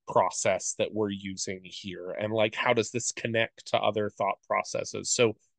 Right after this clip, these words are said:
so, um, for instance, there's lots and lots and lots of different methods for solving equations. Um, but a lot of those methods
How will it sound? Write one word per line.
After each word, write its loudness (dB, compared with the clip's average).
so, 4
um, 0
for -4
instance, -4
there's 2
lots 6
and 8
lots 6
and 0
lots 2
of -14
different -4
methods 2
for -8
solving 4
equations. 0
Um, -2
but 8
a 10
lot 6
of -2
those 0
methods -2